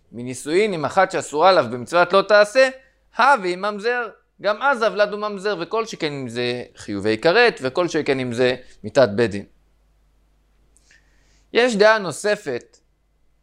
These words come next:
בדעתו של רבי עקיבא, מתי הוולד הוא ממזר.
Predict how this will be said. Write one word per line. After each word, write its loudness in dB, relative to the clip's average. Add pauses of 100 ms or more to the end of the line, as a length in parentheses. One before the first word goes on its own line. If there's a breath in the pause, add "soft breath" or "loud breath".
(100)
בדעתו 0
של -6
רבי 2
עקיבא, 2 (1080)
מתי 4
הוולד 6
הוא -4
ממזר. -2